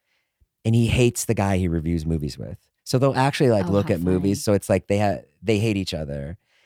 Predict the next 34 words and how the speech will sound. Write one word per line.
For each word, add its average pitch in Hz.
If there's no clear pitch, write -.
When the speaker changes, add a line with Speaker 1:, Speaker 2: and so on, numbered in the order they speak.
Speaker 1:
And 143
then 165
that's 127
crazy. 147
So -
they 135
have 156
this, 170
like, 135
it's -
like -
a 139
Siskel 131
and 117
Ebert 104
type, 92
like, 90
parody 101
show. 113
Speaker 2:
Hmm. 196
Speaker 1:
But -
then 160
he 156
also 143
creates 135
a 156
show 139
on 123
the 135
show 131
called 107
Decker, 175
which 123
is 120